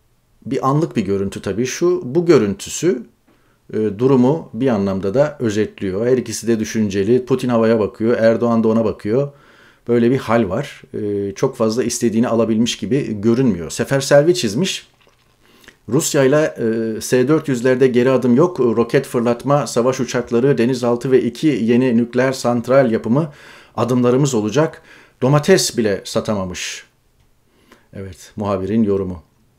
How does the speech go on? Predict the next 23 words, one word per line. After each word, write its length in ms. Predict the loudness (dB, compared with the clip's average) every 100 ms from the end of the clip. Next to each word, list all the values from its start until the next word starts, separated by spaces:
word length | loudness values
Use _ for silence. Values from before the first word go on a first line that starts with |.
| _ _ _ _ _ _ _ _ _ _ _
Evet. 240 | -18 -18 -20 -20 _ _ _ _
Hatırlayın, 600 | -12 -6 -2 0 0 -4
e, 140 | -8 -6 -6 -6 -10 -16
Tü-, 120 | -12
Rusya 560 | -6 -4 -4 -4 -4 -4
Türkiye'den 460 | -6 -4 -4 -4 -4
giden 260 | -2 -2
domatesleri 580 | -2 -4 -6 -6 -4 -2
her 180 | 0 -2
defasında 560 | -4 -8 -10 -4 -4
iade 420 | -2 -4 -4 -4 -6
ediyor. 360 | -6 -4 -4 -6 _ _ -20 -20 -20 _ _ -14
E, 140 | -12
sağlıksız 520 | -4 0 0 -2 -8 -8
olduğu 280 | -8 -10
gerekçesiyle, 920 | -12 -12 -12 -14 -12 -12 -10 -8 -6 -6 -8
hasta 340 | -8 -6 -4
olduğu 320 | -4 -4 -12
gerekçesiyle, 640 | -12 -12 -12 -12 -10 -10 -16 -20 -14
hastalıklı 540 | -12 -8 -8 -8 -8
olduğu 260 | -8 -10 -14
gerekçesiyle 640 | -12 -14 -14 -12 -6 -6
vesaire. 560 | -6 -8 -8 -6 -8